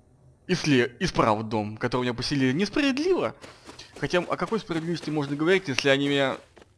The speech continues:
первый раз увидели и поселили за бесплатно причём? Я ничего им не делал.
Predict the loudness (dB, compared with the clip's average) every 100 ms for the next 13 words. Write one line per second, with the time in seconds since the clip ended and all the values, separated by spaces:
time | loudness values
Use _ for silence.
0 | _ _ _ -8 0 4 6 4 2 2
1 | 4 2 0 -4 0 2 4 2 0 -20
2 | -20 _ _ _ -20 -20 -20 -18 -10 -8
3 | -8 -4 -2 0 -2 -2 4 6 6 2
4 | -4 0 0 0 0 0 -2 -4 -4 -2
5 | 0 0 -2 -6 -4 -2 -2 -2 -8 -12